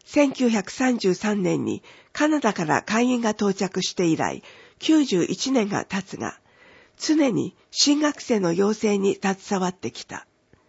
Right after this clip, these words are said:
二千二十四年三月に福岡の神学院は閉校し、現在は五人の会員が広大な神学院跡に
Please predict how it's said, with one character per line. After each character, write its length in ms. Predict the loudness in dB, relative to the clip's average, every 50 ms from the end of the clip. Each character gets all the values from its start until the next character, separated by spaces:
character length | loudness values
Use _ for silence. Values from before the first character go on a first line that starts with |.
| _ _ _ _ _ _ _ _ _ _ _ _ _ 0
二 140 | 2 2 2
千 260 | 4 4 4 4 4
二 160 | 2 0 2
十 160 | 2 4 4
四 160 | 4 4 2 2
年 240 | 2 0 0 -2 -4
三 280 | -4 -2 0 0 0 0
月 300 | -2 -4 -4 -4 -4 -2
に 200 | -2 -2 -4 -6 -12 -20 -20 -20 -20 _
福 260 | -16 -10 -4 0 0
岡 220 | 0 0 0 -2 -2
の 140 | -2 -2 -2
神 240 | 0 0 0 0
学 260 | 0 -2 -2 -2 -2 -2
院 120 | -2 -2
は 100 | -4 -6
閉 260 | -6 -4 0 0 0
校 220 | 0 0 -2 -2 -2
し、 400 | -2 -2 -2 -2 -4 -4 -6 -10 -20 -20 -20 -20 -20 -20 _ _ 0
現 260 | 4 6 6 6 4
在 200 | 0 0 0 0
は 200 | 0 0 -2 -4 -6 -12 -20 _ _ 4
五 140 | 6 6
人 240 | 6 6 4 2 0
の 120 | 0 -2 -2
会 240 | -2 -2 0 0
員 200 | 0 0 -2 -2
が 220 | -2 -2 -2 -4 -6 -16 -20 _ _ -4
広 220 | 2 2 4 4 2
大 220 | 0 -2 -2 0
な 140 | 0 -2 -2
神 300 | 0 0 0 0 0 0
学 240 | 0 -2 -2 -2 -2
院 160 | 0 0 0
跡 220 | -2 -2 -2 -2 0
に 160 | 0 -2